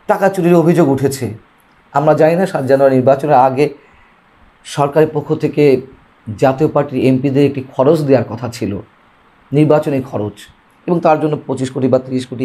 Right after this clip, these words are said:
এই ধরনের একটি টাকা বরাদ্দ হয়েছিল, যার সত্যতা বা কিংবা যার, আহ,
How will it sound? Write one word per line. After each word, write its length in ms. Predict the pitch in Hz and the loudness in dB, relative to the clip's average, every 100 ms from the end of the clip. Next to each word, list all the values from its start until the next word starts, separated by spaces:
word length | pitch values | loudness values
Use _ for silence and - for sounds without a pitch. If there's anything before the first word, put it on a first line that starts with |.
| 127 | 0
এই 60 | 123 | 0
ধরনের 200 | 127 123 | -2 -4
একটি 120 | - - | -6 -8
টাকা 160 | 123 117 | -4 2
বরাদ্দ 260 | 120 120 123 | 2 2 2
হয়েছিল, 280 | 131 127 127 - - _ | 2 2 -2 -4 -16 _
যার 160 | 160 175 | 0 0
সত্যতা 520 | 170 - - 175 165 147 | 0 -8 -4 0 2 2
বা 120 | 147 | 0
কিংবা 280 | 147 147 143 139 | -2 -2 0 2
যার, 240 | 143 135 127 - _ _ _ _ - | 2 0 -2 -14 _ _ _ _ -2
আহ, 320 | 127 123 123 | 2 4 2